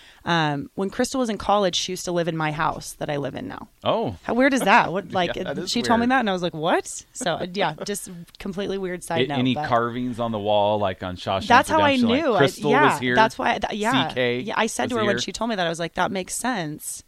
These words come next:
Speaker 2: From what you
Speaker 1: Yeah,
Speaker 2: s-, the
Speaker 1: the,
Speaker 2: vibes
Speaker 1: the
Speaker 2: and
Speaker 1: wall says "Crystal is here," so that was weird.
Speaker 2: <laughs> All right. Well, we are up against our first break. Uh, thanks for putting up with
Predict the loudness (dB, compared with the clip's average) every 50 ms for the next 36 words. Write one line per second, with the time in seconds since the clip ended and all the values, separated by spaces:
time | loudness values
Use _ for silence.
0 | _ _ -4 -4 -4 -2 0 0 0 0 2 2 4 4 4 2 2 -2 -4 -10
1 | -10 -4 -2 0 0 0 2 4 6 6 6 6 4 2 -2 -4 -4 -4 -2 2
2 | 6 8 8 8 8 6 2 -4 -4 -4 -4 -6 -10 -12 -12 -10 -10 -8 -10 -10
3 | -12 -12 -10 -8 -8 -8 -8 -10 -12 -14 -10 -4 0 2 4 4 4 2 0 -2
4 | -2 -2 -2 0 0 0 -2 -2 -4 -8 -12 -16 -20 -20 -18 -18 -18 -18 -20 -20
5 | -20 -20 -8 0 4 6 8 8 8 10 10 10 10 8 8 6 6 6 6 8
6 | 8 8 8 6 6 4 0 -2 -2 -2 0 0 0 0 0 -2 -2 -2 -2 -2
7 | -4 -4 -2 -2 0 -2 -2 -6 -6 -6 -4 -4 -4 -2 0 0 0 -2 -4 -8
8 | -6 -4 -4 -2 0 -2 -2 -2 -4 -8 -8